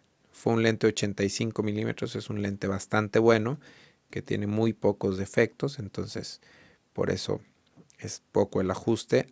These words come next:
Ya me acordé algo importante. Hicimos aquí un acercamiento a la cara y no sé si alca-, me voy a ir a,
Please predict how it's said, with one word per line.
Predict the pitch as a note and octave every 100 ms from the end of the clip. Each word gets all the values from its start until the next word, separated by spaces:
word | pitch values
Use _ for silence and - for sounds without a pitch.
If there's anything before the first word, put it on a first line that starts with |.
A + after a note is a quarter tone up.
| -
Ya | A#2+
me | B2
acordé | A#2 A#2+ A2+
algo | A#2 A2+
importante. | A2+ A2 A2 A2 C3 C3 - A2+ - - - - _ _ -
Hicimos | - G#2+ - A#2 A2+ A2+
aquí | G#2+ -
un | A2+
acercamiento | A2+ - G2+ - G#2+ G#2+ A2+ A#2
a |
la | A2+
cara | - A2+ A2 A#2+ -
y | G#2+
no | A2
sé | - G#2+
si | F#2
alca-, | F#2+ G#2 -
me | G2+
voy | G2 G#2
a |
ir | G2+
a, | G2+